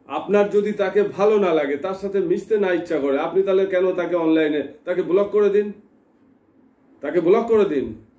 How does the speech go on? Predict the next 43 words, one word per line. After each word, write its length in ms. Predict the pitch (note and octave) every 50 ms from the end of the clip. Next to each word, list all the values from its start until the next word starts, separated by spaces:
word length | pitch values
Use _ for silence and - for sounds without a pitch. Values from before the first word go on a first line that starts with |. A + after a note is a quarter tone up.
| _ _ _ _ _ _ _ _ _ -
block 180 | C#3 F#3 G#3+ G#3+
করতে 240 | A3 A3 G3+ G#3 G#3+
পারছেন 380 | G3 G3 G3 G3 - F#3+ E3+ D3
না 100 | C#3 B2
তো, 220 | - A#2 G#2+ - - - - _ _ _ _ _ _ _
তা 140 | F3 G3 G3
যদি 200 | G3+ G3+ G3 G3+
না 180 | G3 F#3+ F#3+
পারেন 280 | F#3+ G3 G#3 G#3+ G#3+ F3+
তাহলে 240 | F3+ F#3 F3+ F#3 F3
reply 360 | E3+ F#3 F#3+ F#3+ G3 F#3+ F#3
দিন 160 | E3+ F3 D#3+
আগে। 200 | D#3 D3 C3+ C3+
আপনি 260 | C#3 D#3 D#3 D#3+ F#3
অন-, 220 | F#3+ F3+ F3 F3+ F3+
অন্যায় 380 | - D#3+ E3 F3 F3+ F#3+ G3
করেছেন, 480 | F#3+ F#3+ G3 G3 F#3+ F#3+ G#3+ A3 A3+ A3+ - - - _ _ _ _ _
আপনি 280 | - D3 D3+ D#3 F#3 F#3
তার 180 | E3+ F3 D#3+ D#3+
কাছে 220 | F3 F3 F3 G3+
cylinder 440 | - - D#3+ E3 E3 D#3+ D#3+ C#3+ B2
করুন 260 | C3 B2+ A2+ G#2 F#2+ - - - - - _
এবং 380 | - D3+ E3 F#3+ G3 G3+ F#3+ D#3+
এই 140 | E3 F3 F3
অপরাধ 420 | E3 D#3 - E3+ F3+ F#3 F#3 E3+
আর 140 | D#3+ D3+ D3
কোনোদিন 380 | C#3 D#3 E3+ F#3+ G3 G#3+ G3+ F3
করবেন 340 | D#3+ E3 D3+ C#3 C#3 C3
না, 180 | B2 B2+ C#3 - - - _ _ _ -
সেটাও 300 | - F#3 F#3 A3+ A3+ G3+
তাকে 260 | G3+ F#3+ E3+ D#3+ D#3
বলুন 300 | C#3 D3 D#3 E3 F#3+ F#3
যে 120 | D#3 D#3
ভুল 320 | D3 A#2+ C3 D#3+ D#3+ D#3+ E3
হয়ে 120 | D#3+ D#3+
গেছে, 340 | D#3+ D#3+ D3+ D#3+ F3 F#3 F#3 - - _ _ _ _ _ _
আর 180 | - D#3 D#3+
কোনোদিন 340 | D3+ E3+ E3+ E3+ E3 E3 D#3+
অপরাধ 340 | D3 C#3 C3 D3 D#3 D3+ C3+
করব 280 | B2 B2+ C3+ C3+ A#2+ A#2
না। 200 | A2 G#2 G2+ G2+ - _ _ _ _ _ _ _ _ _ _ _ _ -
তো 100 | C#3 C3+
তারপরে 520 | C3+ D#3 E3 E3 D#3+ F3 F#3 G3 G3+ A3